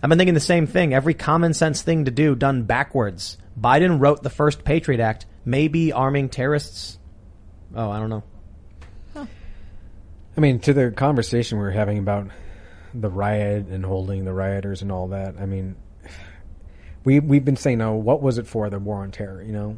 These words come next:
Speaker 3: what did we get out of it?" Well, we got one thing. We got an explosion of the surveillance state on us. So that's great. Now, the government, as we know, not just the American government, governments in general do like pretenses to get more control. What does Afghanistan do? Does it give people more control?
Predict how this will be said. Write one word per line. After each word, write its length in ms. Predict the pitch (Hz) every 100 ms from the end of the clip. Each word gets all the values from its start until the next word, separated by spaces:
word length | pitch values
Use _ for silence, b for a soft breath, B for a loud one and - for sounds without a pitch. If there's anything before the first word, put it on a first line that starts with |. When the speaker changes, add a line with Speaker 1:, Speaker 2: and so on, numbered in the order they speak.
| -
Speaker 3:
what 100 | 120
did 80 | 143
we 140 | 139
get 140 | 131
out 120 | 139 143
of 80 |
it?" 120 | 156 143
Well, 160 | 127
we 120 | 147
got 160 | 170 113
one 240 | 127 175
thing. 180 | 131 110
We 80 | 110
got 180 | 117 104
an 220 | 101 95
explosion 680 | 95 - - 135 165 147 117
of 80 | 104
the 80 | 104
surveillance 520 | 107 98 127 131 -
state 240 | - 202
on 160 | 202 202
us. 400 | 247 208 - - - b b -
So 100 | 110
that's 240 | 110 143
great. 480 | - 104 95 95 135 - b b b b b
Now, 120 | 110
the 80 | 117
government, 460 | 113 156 170 131 120
as 160 | 110
we 80 | 117
know, 240 | 110 107 110
not 180 | 131
just 160 | 156 151
the 60 | 156
American 300 | 113 113 101
government, 300 | 95 101 98
governments 300 | 127 147 120
in 80 |
general 360 | 104 113 110 107
do 240 | 95 113
like 200 | 117 107
pretenses 520 | - 104 101 98 98 -
to 80 |
get 160 | 101 101
more 160 | 101 98
control. 480 | 98 - 131 95 - - - - - - b b b
What 80 | 113
does 80 | 107
Afghanistan 560 | 117 120 117 98 98 95
do? 180 | 95
Does 200 | 92 95
it 80 | 101
give 160 | 98 -
people 200 | 104 104
more 160 | 101
control? 400 | 95 98 139 190